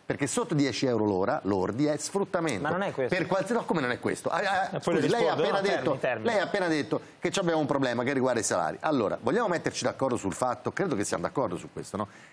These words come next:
Speaker 1: Che meno di dieci euro lordi all'ora per chiunque e per qualsiasi lavoro è sfruttamento,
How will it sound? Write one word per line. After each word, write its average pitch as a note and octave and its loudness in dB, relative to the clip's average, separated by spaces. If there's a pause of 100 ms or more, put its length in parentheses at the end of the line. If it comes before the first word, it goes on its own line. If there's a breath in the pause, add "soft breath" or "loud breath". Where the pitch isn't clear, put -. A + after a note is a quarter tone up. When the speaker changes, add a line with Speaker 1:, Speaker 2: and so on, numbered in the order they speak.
(120)
Speaker 1:
Che D#3 0
meno F3+ 2
di C#3 0
dieci C#3 0
euro C3 2
lordi A#2 2
all'ora A2 2
per D#3 -2
chiunque G2 0 (180 loud breath)
e A2+ -2
per - 0
qualsiasi B2+ 0
lavoro A2+ 2
è C3 -2
sfruttamento, G#2+ -2